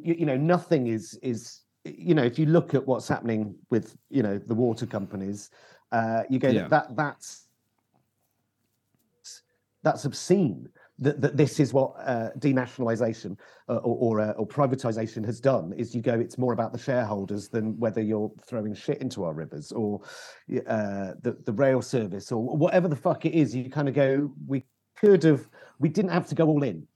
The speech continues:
Speaker 1: did we?" Do you know what I mean? And, and that, uh, yeah, p-, p-, perhaps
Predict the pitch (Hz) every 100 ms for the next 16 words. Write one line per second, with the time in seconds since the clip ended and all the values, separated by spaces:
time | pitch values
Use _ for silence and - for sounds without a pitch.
0 | - 120 95 73 - 135 135 139 151 113
1 | 117 131 127 131 127 127 123 _ _ _
2 | _ 143 139 135 135 - 165 202 110 147
3 | - 160 151 143 175 - -